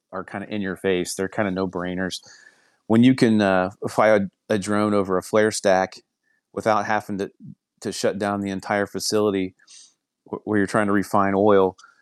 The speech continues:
uh, you're, you're talking, you know, six digits of savings, you know.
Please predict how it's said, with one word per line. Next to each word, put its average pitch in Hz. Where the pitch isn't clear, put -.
uh, 95
you're, 113
you're 107
talking, 98
you 113
know, 92
six -
digits 110
of 101
savings, 101
you 107
know. 92